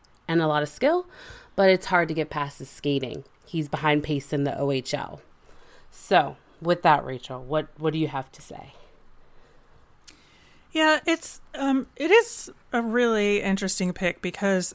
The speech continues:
Speaker 2: a skating project is, does not sound ideal up front, but if it's solvable,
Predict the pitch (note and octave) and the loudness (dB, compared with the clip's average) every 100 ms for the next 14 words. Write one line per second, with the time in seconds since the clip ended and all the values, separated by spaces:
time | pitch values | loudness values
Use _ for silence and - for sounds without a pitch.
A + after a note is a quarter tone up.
0 | - F#3 - A#3+ A#3+ B3 A#3 A#3 A3 - | -4 -4 -2 -2 -2 -2 0 0 0 -4
1 | - A3+ A3+ A3 A3 A3+ - - _ _ | -4 0 2 2 0 -2 -6 -14 _ _
2 | _ - - _ _ _ - - G#3+ F#3 | _ -20 -20 _ _ _ -12 -2 -2 -2
3 | - - _ - B3+ D4 C#4 B3 - G#3+ | -10 -18 _ 2 4 6 4 4 2 2
4 | G#3 G3 F3+ F3+ F3 E3+ E3+ G#3 A#3 - | 2 0 -2 -6 -6 -4 -2 -2 -2 -4
5 | - - - - - G3 F#3+ - - F#3+ | -20 -20 -20 -20 -2 0 0 -2 -4 0
6 | F#3+ A3+ - F3+ - _ _ _ _ - | 2 0 -4 -12 -14 _ _ _ _ 2
7 | B3 F3+ F3 - _ _ - A#3 B3 G3+ | 4 2 -2 -8 _ _ 0 2 2 0
8 | - - F3+ F#3+ A#3+ C#4+ E4 E4+ F#4 | 0 -2 0 0 2 0 2 2 0